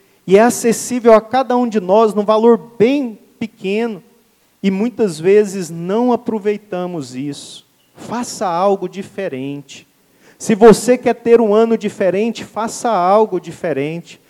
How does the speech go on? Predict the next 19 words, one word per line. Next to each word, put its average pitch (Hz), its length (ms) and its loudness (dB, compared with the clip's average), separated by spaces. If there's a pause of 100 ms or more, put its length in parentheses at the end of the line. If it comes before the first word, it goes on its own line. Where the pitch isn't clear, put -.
(220)
Nós 196 240 2
temos, 233 640 0 (380)
é, 196 680 4 (360)
um 214 100 6
estudo 240 500 2
bíblico 202 720 -2 (1160)
que 220 120 2 (440)
tá 233 140 4
aí, 233 340 4
tem - 340 -2
muitos 233 600 2
anos. 226 600 2 (480)
O 202 100 4
meu 262 280 6
sonho 262 460 4
é 240 40 4
de 226 160 -2
ver 220 280 4
aqueles, 240 580 0